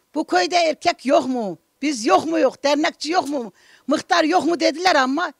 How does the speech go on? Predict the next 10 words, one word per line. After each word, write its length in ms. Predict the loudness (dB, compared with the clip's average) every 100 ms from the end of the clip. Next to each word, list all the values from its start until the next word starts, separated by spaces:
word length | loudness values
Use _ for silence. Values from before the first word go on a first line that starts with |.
| -4
yapmadılar. 680 | 0 0 0 -2 -2 -6 -8 -10 _ _ -6
Yine 280 | -2 -2
biz 260 | -2 -4 -6
imece 380 | -4 -2 0 -2
usulüyle 640 | -4 -6 -4 -4 -4 -6 -10 _ -4
bayanlarımızdan, 920 | 0 2 2 2 2 0 0 0 0 -6 _ _ _ _ _ _ _ _ -20 _ _ _ -4
bayanlarımız, 680 | 2 2 2 0 -2 -4 -8
bütün 300 | -8 -6 -6
köyümüzün 520 | -4 -4 -4 -6 -4
bayanlarının 440 | -2 -2 -4 -6